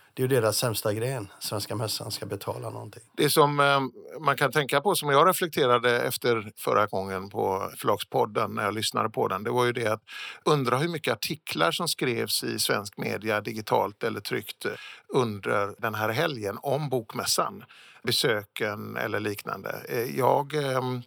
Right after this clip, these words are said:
Speaker 2: har ju naturligtvis ingen kunskap om den biten, men det skulle vara intressant att se i jämförelse med hur det var för tio år sedan eller fem år sedan. För att jag upplevde att, eh,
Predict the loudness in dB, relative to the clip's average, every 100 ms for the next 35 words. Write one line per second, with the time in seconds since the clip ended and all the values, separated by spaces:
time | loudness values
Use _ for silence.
0 | _ -12 2 6 6 4 0 -4 -4 -8
1 | -2 -2 0 -2 0 -2 0 -2 -2 -4
2 | -6 -6 -4 -2 0 2 0 0 -2 0
3 | 0 0 -2 0 0 0 0 -4 -4 -4
4 | -2 0 0 -2 -4 -4 0 0 0 -2
5 | -4 -4 0 0 0 -4 -6 -8 -10 -18
6 | -18 -16 -16 -18 -12 0 2 2 4 4
7 | 4 0 -6 -4 0 0 0 0 0 -2
8 | -6 -4